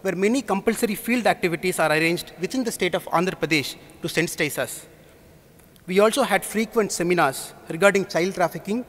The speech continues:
visibly lost children, problems with respect to the vulnerable section, left-wing extremism,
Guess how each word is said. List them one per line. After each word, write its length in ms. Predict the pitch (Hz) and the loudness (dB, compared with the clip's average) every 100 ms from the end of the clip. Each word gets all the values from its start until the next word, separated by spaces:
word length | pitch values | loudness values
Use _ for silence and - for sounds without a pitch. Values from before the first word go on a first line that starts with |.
| - | -10
visibly 400 | 147 165 185 180 | -10 -6 -2 2
lost 320 | 160 160 - | 2 2 -2
children, 340 | 170 170 170 165 - - - - | -4 0 -2 -4 -18 -20 -20 0
problems 400 | 175 202 233 220 | 4 6 4 0
with 140 | 196 | -4
respect 320 | 165 - 180 170 | -4 -4 -6 -4
to 40 | |
the 100 | 165 | 0
vulnerable 360 | 156 170 156 156 | 0 0 0 -2
section, 460 | 147 - 143 127 - - - - | -4 -4 -4 -4 -12 -20 -20 -6
left-wing 440 | 170 185 - 214 | -4 -4 -2 -2
extremism, 600 | 170 - 165 147 147 139 | 0 -2 -4 -2 -4 -6